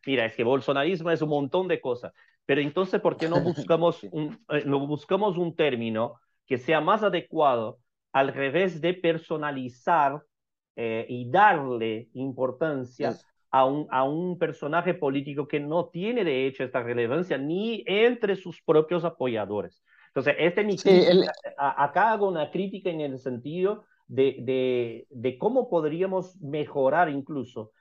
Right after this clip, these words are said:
Speaker 1: nuestra manera de comunicar los fenómenos políticos,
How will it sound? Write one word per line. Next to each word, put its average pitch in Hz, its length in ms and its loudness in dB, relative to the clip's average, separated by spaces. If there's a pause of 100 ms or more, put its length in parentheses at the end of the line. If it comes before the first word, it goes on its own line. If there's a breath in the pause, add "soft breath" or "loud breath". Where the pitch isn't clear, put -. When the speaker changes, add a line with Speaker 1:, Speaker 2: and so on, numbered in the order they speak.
(120)
Speaker 1:
nuestra 151 340 0
manera 160 320 0
de 170 120 -4
comunicar 151 640 -4
los 180 180 -4
fenómenos 131 500 -6
políticos, 117 640 -8